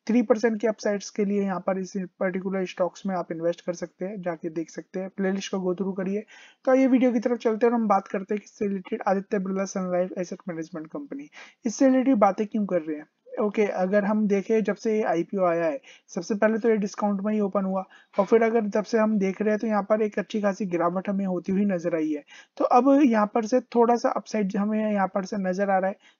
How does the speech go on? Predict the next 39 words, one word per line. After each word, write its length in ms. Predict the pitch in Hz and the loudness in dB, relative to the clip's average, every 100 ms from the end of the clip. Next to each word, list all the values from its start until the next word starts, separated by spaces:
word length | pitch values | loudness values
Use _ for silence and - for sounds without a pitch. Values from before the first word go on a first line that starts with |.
| - | -2
क्यों 140 | 254 | 2
नजर 260 | 254 240 240 | 2 2 2
आ 60 | 226 | 0
रहा 80 | |
है 60 | 226 | -2
उससे 200 | 214 226 | -4 -4
रिलेटेड 540 | 220 269 208 202 226 | -4 -4 -2 -2 -4
बातें 300 | 190 185 190 | 0 0 0
करेंगे। 320 | 190 196 202 208 | -4 -4 -4 -4
तो 140 | 214 190 208 - 180 | -6 -8 -10 -8 -4
यहाँ 140 | 190 | -4
पर 140 | 185 196 | 0 0
आ 100 | 175 | 2
जाते 260 | 180 180 | 0 -4
हैं। 80 | 202 - _ _ _ _ _ _ _ - | -12 -14 _ _ _ _ _ _ _ -4
तो 80 | 220 | 0
अगर 200 | 226 247 | 4 4
देखें 320 | 202 202 214 180 - - - - | 2 2 0 -4 -10 -20 -12 -2
तो 80 | |
देखिए, 400 | 247 254 285 285 554 - | 2 2 2 2 0 4
अ, 340 | 214 202 202 349 _ _ _ _ _ _ - | 6 6 6 2 _ _ _ _ _ _ 2
एएमसी 440 | 240 254 269 277 | 8 8 8 2
कंपनी 460 | 254 226 208 226 240 - _ _ - | 2 0 0 -2 -2 -6 _ _ 0
आपको 240 | 196 196 226 | 0 2 -2
पता 220 | 202 226 | -2 -2
ही 60 | 220 | -2
है 40 | |
म्यूचुअल 340 | 202 202 214 | -2 -2 -4
फंड 220 | 202 208 196 | -4 -4 -4
से 140 | 208 | -4
रिलेटेड 300 | 190 196 202 | -4 -4 -4
काम 180 | 180 190 | -4 -4
करती 260 | 180 175 | -6 -6
हुई 100 | 190 | -6
नजर 200 | 180 180 | -6 -6
आती 220 | 180 170 180 | -6 -8 -10
है। 120 | 190 _ _ _ _ | -12 _ _ _ _
एएमसी 380 | 220 247 262 269 | 6 6 6 0
कंपनी 500 | 254 233 220 240 240 | -2 -2 0 -2 -2